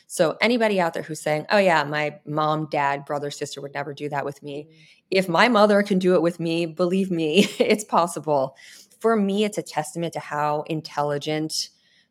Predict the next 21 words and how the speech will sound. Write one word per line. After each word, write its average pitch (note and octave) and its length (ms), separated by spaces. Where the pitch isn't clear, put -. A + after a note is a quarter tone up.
the F3 80
universe D#3+ 680
is D#3+ 300
and D3 160
these C#3+ 160
plants D3 560
are, D#3+ 280
because D3 800
the G#3 100
things G#3+ 360
that C4 200
we F3 120
need, D#3+ 540
if - 180
we G3+ 140
are F#3+ 120
really D#3+ 380
committed D#3+ 380
to D#3+ 140
our D3+ 120
healing, D#3+ 640